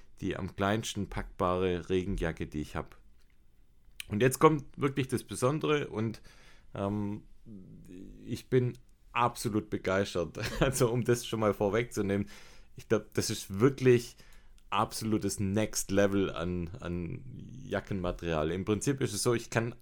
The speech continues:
könnte eigentlich alle anderen Jacken, die ich hab, weggeben. Also alle Windjacken und alle Regenjacken, weil die Jacke vereint beides perfekt miteinander. Und was die auch nochmal besonders macht, die hat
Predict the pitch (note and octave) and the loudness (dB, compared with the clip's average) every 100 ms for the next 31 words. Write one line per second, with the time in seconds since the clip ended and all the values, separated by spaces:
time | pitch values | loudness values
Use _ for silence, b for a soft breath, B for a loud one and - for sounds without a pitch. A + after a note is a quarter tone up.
0 | - - - D#3+ D#3 - A2+ C3 A#2+ - | -18 -4 0 2 2 2 2 2 0 -4
1 | - A2 C3+ F#2+ B2+ B2 A2 G#2 G#2+ - | -4 -2 0 -2 0 0 0 0 0 0
2 | G#2 G#2 - G2+ - - E2+ - D#2 D#2+ | -2 0 2 0 -2 -2 -2 0 -2 -2
3 | - b b b F2+ F2+ E2 C3 B2 C#3+ | -8 b b b -2 -2 2 4 4 4
4 | D3 C#3 C3 C#3+ C#3 G2 - G#2 A2+ G2 | 4 2 2 -2 -4 -6 -4 0 4 4
5 | G2+ G#2+ G2 G2 - F2+ G2+ F#2 - B | 4 2 4 2 2 2 4 4 0 B
6 | B B A2+ A#2 A#2+ C3 - G#2 F#2 A2+ | B B 0 4 4 4 2 2 4 2
7 | G2 - G#2+ G#2+ C3 A#2+ - - A#2 A#2 | 0 -2 2 4 6 4 2 -2 0 0
8 | - A2 - G2+ G2 F2+ E2 D#2+ D#2+ - | 0 0 0 0 0 0 -2 0 -2 -4
9 | B B B B B - G2+ G#2 F#2+ - | B B B B B -2 0 2 0 -6
10 | - D#2+ E2 G#2 - A#2+ C3 F#2+ C#2 - | -14 -14 0 0 2 2 2 0 -6 -16
11 | - - - G2 A2 C3+ C#3+ C#3+ A#2+ B2 | -20 -20 -12 -4 -2 -2 -2 -2 0 0
12 | B2+ B2+ A#2+ A2+ G2+ - G#2 - | 0 0 -2 -2 -4 -2 -2 -4